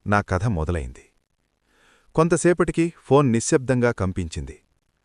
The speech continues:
ఒక్కసారి కాదు, మళ్ళీ మళ్ళీ. ఒక్కరు, ఇద్దరు.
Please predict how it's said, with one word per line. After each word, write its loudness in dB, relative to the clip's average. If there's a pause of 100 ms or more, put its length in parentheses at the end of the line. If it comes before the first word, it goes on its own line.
(140)
ఒక్కసారి 0
కాదు, -10 (420)
మళ్ళీ 0
మళ్ళీ. -8 (960)
ఒక్కరు, 0 (460)
ఇద్దరు. -2